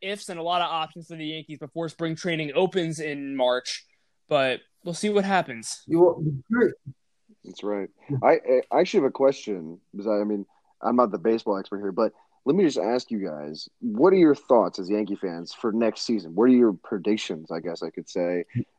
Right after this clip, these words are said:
Speaker 3: uh, for this Yankees
Speaker 1: I'm gonna be totally
Speaker 3: team?
Speaker 1: honest with you. My predictions, my feelings are World Series or bust. I think that everything we've been doing the last couple of years is wasted if we don't win a
Speaker 2: Nick
Speaker 1: World
Speaker 2: is
Speaker 1: Series
Speaker 2: absolutely
Speaker 1: next
Speaker 2: correct.
Speaker 1: season.
Speaker 2: At this point, with the money you spend and the free agents you pursue, Gerrit Cole, Giancarlo Stanton,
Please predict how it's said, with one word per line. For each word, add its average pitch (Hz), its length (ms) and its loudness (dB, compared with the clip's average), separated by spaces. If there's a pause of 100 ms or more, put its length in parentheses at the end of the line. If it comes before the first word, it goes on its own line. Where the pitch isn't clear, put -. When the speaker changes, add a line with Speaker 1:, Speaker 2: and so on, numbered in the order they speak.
Speaker 3:
uh, 87 260 2
for 131 220 2
this 110 220 2
Yankees 110 160 6
Speaker 1:
I'm 104 60 2
gonna 254 140 2
be - 20 4
totally 202 300 6
Speaker 3:
team? 156 60 4
Speaker 1:
honest 165 140 0
with 175 100 -8
you. 202 140 -2
My 170 140 0
predictions, 175 560 -6
my 165 160 2
feelings 160 420 -2
are 160 80 0
World 147 260 -4
Series 156 360 0
or 139 80 -2
bust. 127 400 -4
I 151 80 -4
think 156 220 -6
that 151 140 2
everything 156 360 0
we've 151 160 0
been 143 100 -8
doing 139 240 -4
the 139 80 -4
last 139 220 0
couple 143 180 -4
of 139 60 0
years 139 240 0
is 123 160 -12
wasted 143 320 2
if 127 60 0
we 135 80 2
don't 135 200 0
win 139 120 -2
a - 20 0
Speaker 2:
Nick 139 140 8
Speaker 1:
World 127 80 6
Speaker 2:
is 135 40 4
Speaker 1:
Series 131 140 10
Speaker 2:
absolutely 120 260 4
Speaker 1:
next 107 120 -2
Speaker 2:
correct. 110 240 4
Speaker 1:
season. 107 120 -4
Speaker 2:
At - 80 -18
this 131 160 4
point, 123 280 4
with 117 100 0
the 107 40 4
money 107 240 6
you 110 80 2
spend 110 540 2
and 104 100 4
the 95 60 0
free 113 220 6
agents 107 200 2
you 107 80 -4
pursue, 107 560 2
Gerrit 107 260 4
Cole, 107 200 6
Giancarlo 107 420 4
Stanton, 104 440 2